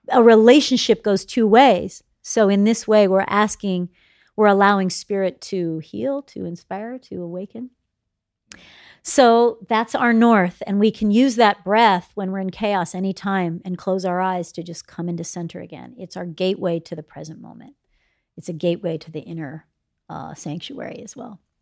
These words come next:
So that's a bit about the north. So then with that inspiration, with that replenishment, then we go into birthing. So that's the east.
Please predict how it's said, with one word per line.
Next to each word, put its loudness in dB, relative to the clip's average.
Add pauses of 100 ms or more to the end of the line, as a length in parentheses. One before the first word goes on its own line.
(840)
So 0
that's 2 (520)
a -4
bit 2
about 0
the -4
north. 0
So -4
then 2
with 0
that 0
inspiration, -4
with -12
that -12
replenishment, -6 (560)
then 4
we 2
go 2
into -8
birthing. -10 (120)
So -4
that's 2
the 0 (140)
east. 0